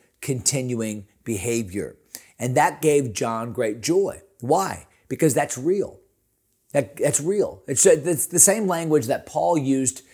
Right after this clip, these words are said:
in regard to Timothy in Second Timothy chapter one, when he talked about the unfeigned faith that was in Timothy, that dwelt first in his mother and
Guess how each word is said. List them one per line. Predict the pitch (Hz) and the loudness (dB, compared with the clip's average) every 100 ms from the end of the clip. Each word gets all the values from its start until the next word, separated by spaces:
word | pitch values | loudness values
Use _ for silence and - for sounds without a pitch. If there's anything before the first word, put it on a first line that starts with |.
| - - _ | -20 -20 _
in | - 139 | -2 0
regard | 135 135 123 120 | 2 4 2 2
to | 123 | -2
Timothy | - 185 226 180 - 107 104 | -2 0 0 -2 -4 -6 -2
in | 117 | 2
Second | - 135 135 | 2 2 -6
Timothy | 147 131 123 117 | -6 -4 -4 -4
chapter | 117 - 104 | -6 -8 -8
one, | 104 165 147 73 95 _ _ _ - | -4 -4 -4 -10 -20 _ _ _ -2
when | 139 | 0
he | 143 | 0
talked | 156 135 - | 0 0 -2
about | 127 131 127 101 | -2 0 0 -2
the | 127 151 - | -4 -6 -6
unfeigned | 151 151 156 135 - 135 127 123 113 | -6 -4 -4 -4 -2 -2 -2 -4 -8
faith | - 143 143 117 123 - - _ _ _ | -6 -2 0 0 -2 -6 -14 _ _ _
that | 139 127 | 0 2
was | 135 131 - | 0 -2 -4
in | 175 180 165 139 107 85 _ _ _ _ _ _ _ _ | 0 2 2 -2 -6 -10 _ _ _ _ _ _ _ _
Timothy, | - 139 117 - 92 92 | 0 2 0 -6 -10 -6
that | 117 127 | -4 -4
dwelt | - 165 143 123 | 2 4 4 2
first | 170 160 - - | 2 2 0 -6
in | 180 180 175 156 120 87 _ _ | -2 0 0 -2 -4 -10 _ _
his | 151 123 | 2 4
mother | 123 123 104 101 | 2 0 0 -4
and | 117 131 | -8 -10